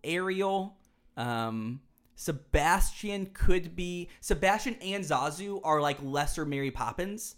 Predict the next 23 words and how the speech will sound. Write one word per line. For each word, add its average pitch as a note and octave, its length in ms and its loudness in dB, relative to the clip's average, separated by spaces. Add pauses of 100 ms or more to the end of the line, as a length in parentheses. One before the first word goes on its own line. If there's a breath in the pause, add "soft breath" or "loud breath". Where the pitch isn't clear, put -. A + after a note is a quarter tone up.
(280 soft breath)
Like, C#3+ 240 -4
they D3+ 140 2
both D3 500 0
could, C#3 300 0
like, A#2 340 -2 (320 soft breath)
be C#3+ 240 -2
the C#3 120 0
nanny B2+ 520 0
type B2 340 -6
figure, D#3+ 560 -2
but C#3+ 220 -6
they're C#3+ 140 -4
so C#3+ 300 -2
annoying C#3 600 -6
that C#3 140 -2
I C3 80 -4
think C3 320 -10
Theo B2+ 220 -4
would, B2 180 -6
would B2 120 -6
want B2 240 -6
to B2+ 60 -6
just A#2 180 -8